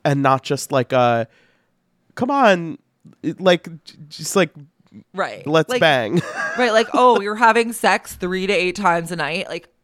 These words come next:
Speaker 2: okay, whatever. <laughs> Tom Sandoval. <laughs> Like, you know, it's just like, she's, "I don't take my shirt off less than, for less." It's like, okay, neither does Ariana. <laughs> Like, it's just like, it's just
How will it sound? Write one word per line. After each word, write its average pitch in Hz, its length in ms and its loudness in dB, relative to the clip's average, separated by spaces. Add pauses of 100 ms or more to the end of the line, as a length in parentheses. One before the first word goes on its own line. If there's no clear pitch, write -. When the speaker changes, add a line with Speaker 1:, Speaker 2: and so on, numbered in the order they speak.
(680)
Speaker 2:
okay, - 460 -10
whatever. 85 720 -6
<laughs> - 60 -20 (360)
Tom - 240 -8
Sandoval. - 640 -8
<laughs> 196 40 0
Like, 220 240 -6
you 233 200 0
know, 233 120 -2
it's 220 220 -4
just 311 140 0
like, 254 160 0 (1500)
she's, 269 280 -2
"I 202 100 2
don't 185 160 -6
take 175 160 -12
my 135 100 -12
shirt 147 260 -8
off 135 280 -6
less 160 260 -6
than, 156 220 -6
for 170 120 -4
less." 151 280 -8
It's 165 100 -14
like, 165 140 -12
okay, 165 420 -12 (100)
neither 165 220 -8
does 170 120 -6
Ariana. 175 600 -4
<laughs> - 80 -20
Like, 247 320 -10 (720)
it's - 160 0
just 359 220 0
like, 262 300 0 (480)
it's 277 160 -4
just - 240 -12